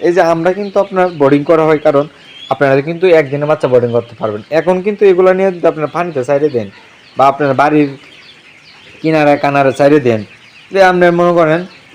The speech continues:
ডাক দিলেন বা ডাক না দিলেও সমস্যা নাই, আপনি তো আপনি মনে করেন টাইম মতো চলে আসবে, দেখবেন আপনার বাসার সামনে আয়া এটা চিল্লাচিল্লি করতেছে।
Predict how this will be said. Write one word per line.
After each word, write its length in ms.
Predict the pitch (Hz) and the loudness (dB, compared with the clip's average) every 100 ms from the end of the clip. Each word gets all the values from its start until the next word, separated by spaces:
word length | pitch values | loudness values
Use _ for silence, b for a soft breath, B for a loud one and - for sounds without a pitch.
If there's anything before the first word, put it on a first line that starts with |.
| - | -4
ডাক 200 | 156 175 | 0 0
দিলেন 440 | 165 190 175 220 381 - _ - - 196 | 2 4 4 2 -4 -16 _ -20 -8 -4
বা 60 | |
ডাক 260 | 196 226 233 | -2 -2 0
না 120 | 233 | 2
দিলেও 200 | 214 185 | 4 2
সমস্যা 400 | 180 185 - 143 | 2 0 0 -2
নাই, 160 | 113 95 - - | -2 -6 -12 -6
আপনি 240 | 160 170 | -2 0
তো 80 | 165 | 2
আপনি 220 | 156 147 156 | 0 0 -2
মনে 240 | 156 160 | 0 0
করেন 320 | 160 151 139 - - - - - | 2 0 0 -4 -20 -20 -10 0
টাইম 260 | 170 170 | 0 2
মতো 180 | 170 160 | 2 2
চলে 280 | 156 156 143 | 2 4 4
আসবে, 260 | 113 95 92 - _ - | 2 -2 -12 -14 _ -4
দেখবেন 280 | 151 147 147 | -2 0 0
আপনার 260 | 139 147 135 127 127 | 0 -2 -6 -8 -4
বাসার 320 | 139 160 143 | -2 0 -2
সামনে 320 | 139 135 135 | -2 0 2
আয়া 260 | 123 120 113 - - - - | 2 0 -2 -12 -20 -20 -6
এটা 200 | 135 127 | -2 0
চিল্লাচিল্লি 540 | 160 151 139 131 127 | 2 2 2 0 -2
করতেছে। 460 | 117 107 107 95 | -2 -2 -4 -8